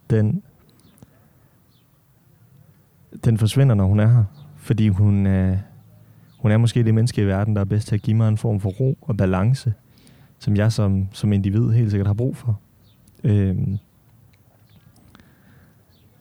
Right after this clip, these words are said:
Og jeg glæder mig bare til, den, den ro, den ligesom indfalder sig igen, og den ligesom er en del af både min,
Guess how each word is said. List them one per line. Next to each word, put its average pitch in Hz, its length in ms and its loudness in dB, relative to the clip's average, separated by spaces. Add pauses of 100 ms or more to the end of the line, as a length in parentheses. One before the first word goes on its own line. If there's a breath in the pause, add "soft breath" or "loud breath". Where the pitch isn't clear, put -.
(540)
Og 113 220 -2
jeg 107 180 0
glæder 127 260 2
mig 131 100 2
bare 110 160 0
til, 107 160 -2
den, 107 260 0
den 101 240 0
ro, 127 240 0
den 107 160 0
ligesom 101 380 0
indfalder 113 360 0
sig 92 180 -4
igen, 98 260 -2 (120)
og - 120 -10
den 107 100 2
ligesom 107 220 0
er 95 40 0
en 95 80 0
del 107 300 -2
af 92 200 -2
både 107 180 0
min, 92 260 0